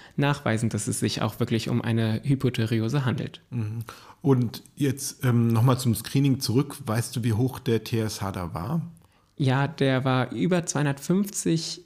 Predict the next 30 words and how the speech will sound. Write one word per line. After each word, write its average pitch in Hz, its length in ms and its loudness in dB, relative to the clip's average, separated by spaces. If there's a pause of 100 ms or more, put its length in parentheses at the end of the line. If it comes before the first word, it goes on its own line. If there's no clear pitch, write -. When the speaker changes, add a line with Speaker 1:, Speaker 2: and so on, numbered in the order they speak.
Speaker 1:
Ich - 120 -20
glaub, - 160 -4
die - 100 -8
Einheit 123 260 0
ist 123 200 -6
in 127 320 2
Milliunits 139 680 0
pro 131 380 -2 (340)
Milliliter. 175 580 2 (520)
Also 147 200 4
schon 156 460 4
sehr 147 300 4
erhöht. 135 560 2
Ähm, 131 440 2 (140)
also 123 380 2 (300)
normalerweise 135 640 4
ist, 123 200 0
ist 135 220 -4
das 120 160 2
unter, 127 640 2 (140)
also 117 200 0
so 120 120 -2
zwischen 117 520 0
null 127 140 4
Komma 123 220 2
sieben 117 200 2
und 104 220 -2
fünfzehn, 147 640 2 (460)
ähm, 113 420 2 (100)
also 117 420 2